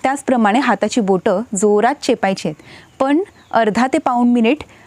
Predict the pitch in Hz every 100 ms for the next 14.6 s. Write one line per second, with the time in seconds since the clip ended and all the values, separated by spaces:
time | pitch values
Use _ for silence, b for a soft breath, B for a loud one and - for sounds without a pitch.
0 | B - - 254 - 226 - - 226 -
1 | 285 254 208 208 247 247 220 170 156 -
2 | - _ _ _ b b b b _ _
3 | _ 294 294 349 330 330 320 - 269 254
4 | 220 269 277 226 - 202 196 175 165 202
5 | 285 302 294 285 262 240 - 285 294 294
6 | 349 - B B 247 262 285 320 254 180
7 | 202 240 202 143 - _ _ - _ _
8 | _ _ B B B B B - 220 285
9 | 294 294 - _ _ _ 269 247 269 262
10 | 254 262 247 233 - 220 285 - B B
11 | B B 233 262 285 247 262 - 254 -
12 | - 277 339 294 285 269 262 247 240 214
13 | 202 233 214 254 254 277 269 226 208 254
14 | 269 247 247 254 202 196